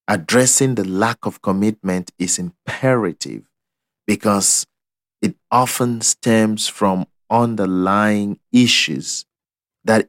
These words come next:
if left unattended, can fester and exacerbate over time. By openly discussing concerns and fears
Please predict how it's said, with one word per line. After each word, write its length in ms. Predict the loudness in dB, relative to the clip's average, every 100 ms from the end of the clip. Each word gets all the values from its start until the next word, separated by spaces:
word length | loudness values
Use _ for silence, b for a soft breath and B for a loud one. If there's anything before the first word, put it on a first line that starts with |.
| _
if 280 | 0 0 -2
left 460 | -4 0 0 -2 -6
unattended, 880 | -6 -6 _ -6 -2 -2 -2 -8 -8 _ _ _ _ _ _
can 180 | -8 -8
fester 800 | -4 0 2 0 0 -2 -2 -8 _ _ _ -8
and 160 | -6 -6
exacerbate 1080 | -4 -2 0 0 0 -2 -2 -4 -4 -6 -18 -6
over 280 | -6 -4 -10
time. 460 | -12 -20 -20 -20 _ _ _ _ _ _ _ _ _ _ _ _
By 220 | -4 -4 0
openly 560 | 2 2 2 2 4 2
discussing 800 | 2 0 -2 -2 0 0 -2 -4
concerns 720 | -4 -2 0 2 2 0 -2
and 220 | -2 -4
fears 640 | -10 -4 2 4 2 0